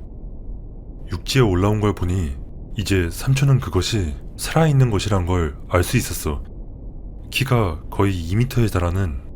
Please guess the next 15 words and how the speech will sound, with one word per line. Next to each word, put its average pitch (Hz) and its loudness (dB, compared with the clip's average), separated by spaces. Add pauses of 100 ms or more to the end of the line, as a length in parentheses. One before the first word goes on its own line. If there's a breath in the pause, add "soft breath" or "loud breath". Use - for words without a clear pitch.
(300)
칠흑 - 2
같은 120 0
검은 101 0
형체가 110 0 (520)
젖은 92 -2 (100)
가운처럼 127 4
보이는 98 2
것을 85 0
입고 - 0
있었지. - -2 (760)
삼촌은 131 4
그것을 101 2
못 85 0
본 117 2
척하며 98 -2